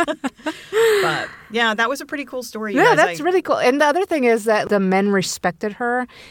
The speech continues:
Speaker 2: and I think that
Speaker 1: Yes.
Speaker 2: says so much about her and how she, like, went about things.
Speaker 1: Yeah, so the guys, like, all the contractors and stuff on the bridge were, like,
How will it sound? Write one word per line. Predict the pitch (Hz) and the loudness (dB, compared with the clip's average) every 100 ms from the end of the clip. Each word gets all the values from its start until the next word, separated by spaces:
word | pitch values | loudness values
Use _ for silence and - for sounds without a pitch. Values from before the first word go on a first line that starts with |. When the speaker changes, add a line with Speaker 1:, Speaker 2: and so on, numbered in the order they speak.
| - | -8
Speaker 2:
and | 196 | 0
I | 226 | 0
think | 226 269 | 0 0
that | 254 | 0
Speaker 1:
Yes. | - | 2
Speaker 2:
says | 226 - | -2 -2
so | - 226 | -4 -2
much | 214 220 - | 0 -2 -2
about | 180 185 170 | -2 -2 -2
her | 160 | -2
and | 160 | -2
how | 156 180 | -2 -2
she, | 170 - 175 | -2 -4 -2
like, | 175 165 | -2 -2
went | 170 165 | -2 0
about | 156 160 | 0 -2
things. | 156 143 - - | -4 -10 -10 -4
Speaker 1:
Yeah, | 349 | -2
so | - 320 269 | -2 -2 -4
the | 214 | -4
guys, | 254 285 302 294 240 | -4 -4 -2 -6 -4
like, | 240 - | -6 -4
all | 254 269 | -4 -4
the | |
contractors | 254 269 339 - 226 208 196 | -4 -6 -6 -4 -6 -6 -12
and | 196 | -10
stuff | 220 202 | -10 -10
on | |
the | 190 | -8
bridge | 233 269 - | -2 -2 -4
were, | 214 | -6
like, | 185 185 | -4 -4